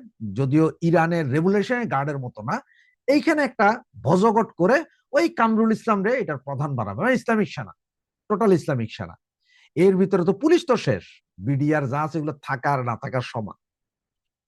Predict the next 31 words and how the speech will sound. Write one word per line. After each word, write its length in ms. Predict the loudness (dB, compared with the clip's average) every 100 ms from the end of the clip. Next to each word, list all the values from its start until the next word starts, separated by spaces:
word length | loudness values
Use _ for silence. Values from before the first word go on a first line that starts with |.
| _ _ 0
ডিজিএফআই 540 | 4 6 4 4 4
এর 140 | 2 0 -10 _ _ _ _ _ -6
অবস্থা 360 | -2 -2 -2
তো 100 | -6
খারাপ, 360 | -4 -2 -2 -4 _ _
বাকি 260 | -4 -2 -2
সবাই 300 | -2 -2 -4
আর 260 | -2 -4
সেনাবাহিনীর 640 | -2 -4 -2 0 -2 -2 -2
যেটা 340 | 0 2 2
আছে 180 | 0 -2
এটা 120 | -6
তো 120 | -4 -6 -2
এক 200 | -4 -4 -8
থাপ্পড়ে 320 | -4 2 4
উঠে 160 | 4 2
এক 160 | -2 -8
থাপ্পড়ে 300 | -12 -8 -10
বসে, 280 | -10 -16 -20 _ _ -6
পর 140 | -4
ঘুরে 240 | -2 -4
ঘুরে 160 | 0 0
পোলাপানে 460 | 2 2 2 0 -4
পিটায়, 300 | -12 -18 _ _ _ _ _ _ _ 0
হেদের 240 | 4 4
মাইরে 280 | 4 0 2
এরা 260 | 0 2 0
উঠে 280 | -2 -2
আর 120 | -2 -4
বসে। 280 | -12 -20 _ _ _ _ _ _ _ -4
সুতরাং 200 | -2